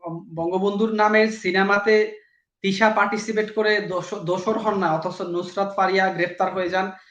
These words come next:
সেখানে আপনি আরিফিন শুভর জীবন হেল বানিয়ে দিয়েছে।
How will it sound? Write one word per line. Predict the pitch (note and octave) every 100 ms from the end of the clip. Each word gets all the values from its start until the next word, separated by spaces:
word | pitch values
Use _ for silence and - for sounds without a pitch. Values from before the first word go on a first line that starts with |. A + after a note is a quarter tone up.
| _ _ _
সেখানে | - E3 F#3 F#3 F3+
আপনি | E3 F3+ F3 E3+
আরিফিন | - E3 F3 G3 F#3+
শুভর | F#3+ G3 F#3
জীবন | D#3 F3 F3+
হেল | E3+ E3 E3+
বানিয়ে | F#3 F#3+ F#3
দিয়েছে। | F3 E3 - G#3 -